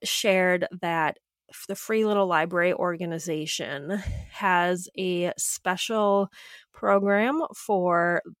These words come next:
free little libraries that want to commit to supplying diverse books. So if you haven't listened to that episode yet, it's an amazing, amazing episode.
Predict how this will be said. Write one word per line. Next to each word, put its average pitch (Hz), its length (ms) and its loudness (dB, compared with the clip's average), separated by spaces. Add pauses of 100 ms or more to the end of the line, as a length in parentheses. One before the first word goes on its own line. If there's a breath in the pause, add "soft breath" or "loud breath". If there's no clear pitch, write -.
(300)
free 233 200 4
little 202 200 6
libraries 196 560 2
that 185 200 0
want 175 340 0
to 175 580 0 (380 loud breath)
commit 190 540 0
to 180 460 0 (200)
supplying 180 680 -2
diverse 165 560 -4
books. - 600 -4
So 175 420 0 (680)
if - 80 -14
you 202 100 -2
haven't - 440 -4
listened 208 340 -4
to 190 120 -8
that 214 320 0
episode 220 500 -4
yet, 196 300 0 (580 loud breath)
it's - 300 -6 (600)
an 190 200 0
amazing, 185 1300 4
amazing 170 640 -2
episode. 151 720 -4